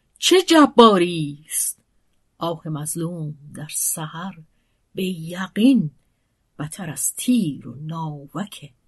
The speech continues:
زوبین. ای بسا تیرهای جباران، تار تار از دعای غمخواران.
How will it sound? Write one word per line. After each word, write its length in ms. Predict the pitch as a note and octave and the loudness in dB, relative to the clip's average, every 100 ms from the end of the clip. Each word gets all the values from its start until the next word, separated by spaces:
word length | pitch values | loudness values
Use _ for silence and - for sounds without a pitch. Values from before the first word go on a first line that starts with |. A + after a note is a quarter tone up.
| _ | _
زوبین. 540 | - E3+ D#3 - E3 D#3+ - _ _ _ _ _ _ _ _ _ _ | -14 -10 -10 -10 -12 -12 -18 _ _ _ _ _ _ _ _ _ _
ای 240 | G3 F#3 D#3+ _ _ - | 0 0 -4 _ _ -12
بسا 580 | F3 G3+ D4 - D4 G3+ | -6 -2 0 4 4 2
تیرهای 1300 | E3 - F3+ E3 D3+ C3 A#2+ - F#3 A#3 D4+ - D#3 | -2 -8 -10 -4 -4 -6 -12 -10 -2 2 2 0 -4
جباران، 760 | F3+ D#3+ - F3 E3 E3+ G#3 D#3+ _ _ _ _ _ _ _ | -4 -8 -8 -6 -4 -4 -6 -10 _ _ _ _ _ _ _
تار 720 | - F3 E3+ E3 D#3 D3+ C#3 - | -18 -12 -10 -8 -8 -10 -12 -18
تار 760 | - - A3+ C4+ G3+ D#3 C#3 C#3+ | -18 -6 -2 0 0 -4 -6 -10
از 220 | D3+ - - | -12 -12 -10
دعای 680 | F3+ D#3 G3 G3 D#3 - - _ _ _ _ | -8 -4 -6 -6 -12 -20 -20 _ _ _ _
غمخواران. 760 | E3+ D3 - - D#3 D3 D3+ F#3 | -10 -10 -10 -14 -14 -12 -14 -14